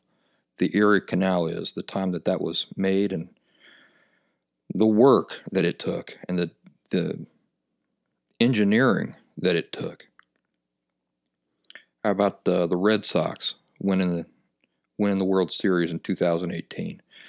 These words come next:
You think they managed that just because the coach wanted it? No, th-,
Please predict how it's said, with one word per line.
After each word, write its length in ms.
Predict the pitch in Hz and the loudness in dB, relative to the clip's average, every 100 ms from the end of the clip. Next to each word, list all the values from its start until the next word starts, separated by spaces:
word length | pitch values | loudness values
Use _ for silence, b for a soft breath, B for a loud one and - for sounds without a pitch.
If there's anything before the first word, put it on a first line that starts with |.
| B B | B B
You 120 | - 101 | -4 0
think 240 | 113 110 | 0 2
they 100 | 107 | 2
managed 460 | 101 101 104 98 - | 4 4 2 0 0
that 200 | 101 98 | 0 0
just 220 | 95 - | -6 -6
because 560 | 92 - 92 87 - - _ _ _ _ _ _ _ _ | -6 -2 0 -2 -6 -16 _ _ _ _ _ _ _ _
the 80 | - | -6
coach 380 | - 110 110 - | 0 0 0 0
wanted 260 | 110 120 | 2 2
it? 160 | 127 - b b _ _ _ _ _ _ - | 0 -4 b b _ _ _ _ _ _ -10
No, 400 | 95 98 92 - - | -6 -4 -4 -6 -10
th-, 140 | - | -10